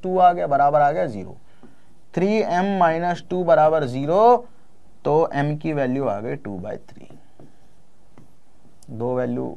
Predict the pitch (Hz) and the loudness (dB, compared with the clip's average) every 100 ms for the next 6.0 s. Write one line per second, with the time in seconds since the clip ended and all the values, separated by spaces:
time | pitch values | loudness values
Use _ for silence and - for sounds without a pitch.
0 | - - 120 120 117 117 117 117 120 117 | -10 -10 -8 -8 -6 -6 -4 -2 -4 -6
1 | 120 - 107 110 113 117 120 117 110 113 | -8 -8 -6 -4 -4 -4 -2 -4 -4 -6
2 | 120 127 98 113 - - - - - 120 | -4 -4 -4 -10 -14 -16 -16 -16 -6 -2
3 | 127 123 123 120 120 120 120 123 104 107 | -2 0 -2 0 -2 -2 -2 -2 -4 -4
4 | 113 120 117 104 104 110 110 120 107 117 | -4 -2 -2 -4 -4 -4 0 0 0 -4
5 | 110 107 101 110 - 110 107 - 110 | -6 -4 0 0 0 -4 -6 -2 -2